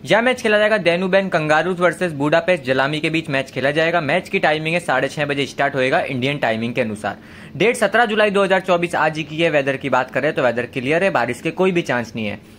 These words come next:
वेन्यू देखें तो जीबी ओवल जॉडलीगेट हंगरी में मैच खेले जा रहे हैं, तो आज का इसी वेन्यू पर है। पिच रिपोर्ट की बात करें तो एक artificial pitch है जिसके behavior में कुछ भी change नहीं होता है, same रहती है batter और bowler के लिए।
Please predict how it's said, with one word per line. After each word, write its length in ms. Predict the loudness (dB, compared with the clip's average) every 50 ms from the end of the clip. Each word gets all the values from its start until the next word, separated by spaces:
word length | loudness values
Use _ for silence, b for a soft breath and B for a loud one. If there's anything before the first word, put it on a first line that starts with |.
| B -4 0
वेन्यू 280 | 2 2 2 2 2
देखें 300 | 2 2 2 0 -2 -2 -4 B B B B B -4
तो 80 | -2 -2
जीबी 340 | 0 0 0 2 2 4 4
ओवल 260 | 4 4 2 0 2
जॉडलीगेट 580 | 4 4 4 4 4 2 0 2 2 0 0 -2
हंगरी 240 | -2 0 0 0 0
में 120 | 2 0
मैच 240 | 0 0 -2 -2 -4
खेले 220 | -4 -2 0 0 2
जा 160 | 2 2 4
रहे 120 | 4 2
हैं, 80 | 2 2
तो 80 | 2
आज 200 | 0 0 0 0
का 100 | -2 -2
इसी 200 | -2 0 -2 -2
वेन्यू 240 | 0 0 0 0 0
पर 160 | 0 2 2
है। 140 | 2 0 -2 B B B B B -2
पिच 160 | -2 0 2
रिपोर्ट 280 | 0 2 2 2 2 2
की 80 | 2 4
बात 180 | 4 2 4
करें 200 | 2 0 0 2
तो 60 | 2
एक 100 | 2 2
artificial 480 | 2 2 2 0 -2 -4 -2 -2 -2 -2
pitch 180 | 0 -2 -4 -4
है 60 | -4
जिसके 280 | -4 -6 -4 -2 -2 0
behavior 340 | 0 0 0 2 0 0 0
में 120 | -2 -2
कुछ 120 | -2 -4 -2
भी 120 | -2 -4 -2
change 260 | 0 -2 -2 0 -2
नहीं 140 | 0 0 0
होता 200 | 0 2 2 0
है, 60 | 0
same 240 | 0 -2 -2 -2 0
रहती 260 | -2 -2 -2 -2 -2
है 80 | 0
batter 280 | 0 0 0 2 0 2
और 160 | 2 2 4
bowler 280 | 4 4 4 4 2 0
के 140 | -2 -4 -4
लिए। 160 | -4 -6